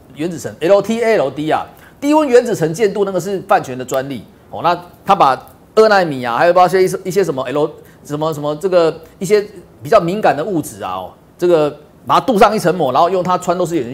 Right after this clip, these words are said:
去显微，显微镜去检查。那这个宏康是没这个专利，但是宏康呢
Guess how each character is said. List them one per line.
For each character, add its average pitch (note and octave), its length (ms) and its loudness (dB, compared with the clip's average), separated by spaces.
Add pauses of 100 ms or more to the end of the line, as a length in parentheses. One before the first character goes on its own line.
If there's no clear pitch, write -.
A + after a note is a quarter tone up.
(100)
去 D3+ 60 -14 (260)
显 C3 120 -8
微， D3+ 180 -6
显 C3 160 -8
微 C#3 60 -6
镜 F3 120 -8
去 E3+ 140 -6
检 - 220 -10
查。 - 240 -16 (300)
那 D4+ 220 2 (1080)
这 C#4+ 100 -4
个 B3 80 2
宏 B3 180 4
康 E4 160 2
是 D4+ 80 -2
没 A#3+ 100 -2
这 A3+ 60 0
个 A#3 60 6
专 G3+ 180 4
利， F#3+ 80 -2
但 A3 100 2
是 A#3+ 80 2
宏 E3 220 -4
康 F3 240 -2
呢 C#3+ 160 -6